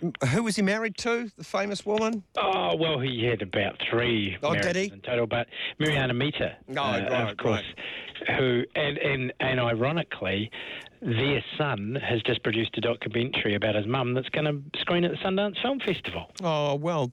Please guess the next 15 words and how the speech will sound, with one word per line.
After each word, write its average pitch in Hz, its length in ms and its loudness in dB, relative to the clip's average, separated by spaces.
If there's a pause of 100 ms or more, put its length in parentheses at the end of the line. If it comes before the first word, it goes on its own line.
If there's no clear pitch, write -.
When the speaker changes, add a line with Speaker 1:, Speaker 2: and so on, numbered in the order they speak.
Speaker 1:
that'll 156 220 2
be 110 460 0
a 110 80 4
lovely 113 280 2
sort 107 240 0
of 104 80 -2
salute 143 480 2
even 127 240 0
for 131 120 -2
Jeff. 175 420 -2 (380)
Speaker 2:
Yeah, 285 220 4
I 185 80 2
think 262 220 -4
it 269 80 2
is. 320 180 4